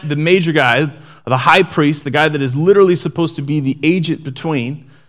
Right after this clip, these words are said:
God and his people, the high priest that year spoke up, "You know nothing at all. Do you not realize that this is better for you that one man die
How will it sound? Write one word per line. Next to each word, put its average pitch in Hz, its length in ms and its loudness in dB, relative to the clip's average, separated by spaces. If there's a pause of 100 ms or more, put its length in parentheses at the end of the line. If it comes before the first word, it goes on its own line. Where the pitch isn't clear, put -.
(340)
God 147 380 2
and 131 360 -4
his 131 180 -6
people, 139 520 -6 (400)
the 123 60 -4
high 202 140 6
priest 208 280 0
that 165 120 4
year 165 120 2
spoke 202 300 0
up, 151 200 2
"You 190 100 0
know 269 240 6
nothing 254 480 4
at 240 80 2
all. 226 300 10
Do 160 120 0
you 247 100 0
not 262 240 4
realize 247 440 6
that 214 140 0
this 233 160 -4
is 170 120 0
better 254 300 4
for 247 140 -4
you 247 240 2
that 214 160 2
one 277 420 6
man 320 280 4
die 240 600 6